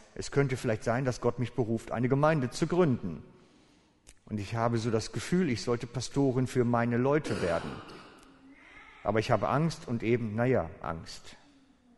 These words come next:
Meine größte Sorge war, sie könnten den Gedanken rundheraus ablehnen und mir eine Standpauke halten, weil ich nicht respektiere, dass die Schrift den Frauen das Lehren verbietet. In dem Moment stand mein Vater auf,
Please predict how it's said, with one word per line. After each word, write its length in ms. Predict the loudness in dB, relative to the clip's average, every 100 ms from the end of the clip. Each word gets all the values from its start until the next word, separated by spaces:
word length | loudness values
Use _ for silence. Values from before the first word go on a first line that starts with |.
| _ _
Meine 160 | -4 0
größte 480 | 6 6 6 0 4
Sorge 420 | 6 4 4 2
war, 260 | 2 2 -4 -16 -6
sie 120 | -2
könnten 400 | 4 4 4 0
den 160 | 0 2
Gedanken 400 | 2 0 0 0
rundheraus 560 | 0 0 0 0 -2
ablehnen 400 | -4 -2 0 0
und 120 | -2
mir 80 | -2
eine 140 | -4 -2
Standpauke 720 | 0 0 0 0 0 -2 -2
halten, 400 | -2 -2 -6 -8 -12 -20 -20 -14 0
weil 160 | 2 2
ich 160 | 2
nicht 260 | 2 2 4
respektiere, 880 | 2 4 -4 -4 -2 0 2 2 0 -6 -20 -8 -2
dass 180 | -2
die 260 | -2 -2 -2 -6 -20 -20 _ _ _ -10
Schrift 680 | -6 2 2 2 -12 -14 -14 -18 -20 -20 _ _ _ -4
den 160 | -4 -4
Frauen 380 | -4 -2 0
das 200 | 0 -2
Lehren 340 | 2 4 4 0
verbietet. 680 | -4 -2 -2 -2 -4 -12 -14 -20 _ _ _ _ _ -20 _ _ -10
In 80 | -2
dem 160 | 2 4
Moment 300 | 4 2 0
stand 280 | -4 -4
mein 120 | -4 -4
Vater 400 | -2 -2 -2 0
auf, 340 | 0 -2